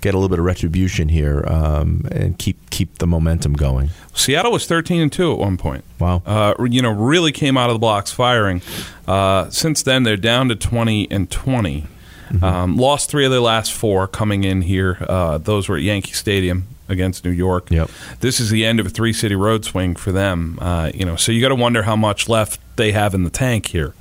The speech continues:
Speaker 2: uh,
Speaker 1: Right.
Speaker 2: now that they've gotten away. And, you know, the Red Sox traditionally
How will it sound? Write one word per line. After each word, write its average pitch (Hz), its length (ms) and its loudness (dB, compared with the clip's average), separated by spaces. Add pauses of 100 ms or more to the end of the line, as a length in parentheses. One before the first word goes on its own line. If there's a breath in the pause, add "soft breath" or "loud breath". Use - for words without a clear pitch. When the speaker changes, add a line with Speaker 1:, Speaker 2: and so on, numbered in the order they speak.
(160)
Speaker 2:
uh, - 60 0
Speaker 1:
Right. 67 140 2
Speaker 2:
now 104 180 2
that 101 140 0
they've 101 160 0
gotten 101 220 0
away. 95 420 2
And, 92 200 0 (380 loud breath)
you 135 120 2
know, 120 60 -2
the 117 100 0
Red 131 300 2
Sox 151 400 -2
traditionally 131 920 0